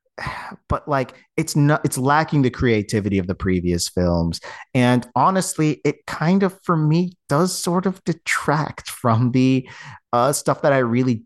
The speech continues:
did like, which is the thematic, you know, dr-, the drama of this movie. I think this is the first time where I was more connected to the scenes where people weren't getting hit by cars and shot and shit.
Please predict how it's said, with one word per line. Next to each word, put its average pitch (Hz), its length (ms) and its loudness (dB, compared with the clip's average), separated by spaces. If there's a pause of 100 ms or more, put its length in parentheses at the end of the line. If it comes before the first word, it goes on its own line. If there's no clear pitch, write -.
did 120 260 0
like, 117 360 -2
which 107 220 -6
is 120 280 0
the 104 100 -6
thematic, 101 640 2 (400)
you 110 80 0
know, 87 460 0 (200)
dr-, 131 180 0
the 135 100 0
drama 113 460 2
of 87 200 -2
this 90 240 -4
movie. 87 260 -2
I 101 100 2
think 127 320 -2 (300)
this 120 180 -2
is 143 60 -6
the 143 80 0
first - 400 -2
time 117 260 0
where 98 180 -4
I 110 120 0
was 107 320 -4
more 120 640 2 (300)
connected 110 800 -4
to 113 200 2
the 101 100 0
scenes 117 320 0
where 104 80 0
people 123 360 -2
weren't 104 280 -4
getting 110 480 -2 (320)
hit 127 240 -4
by 110 180 0
cars 110 420 -2
and 110 100 -2
shot 110 320 -2
and 92 140 -8
shit. 78 260 -14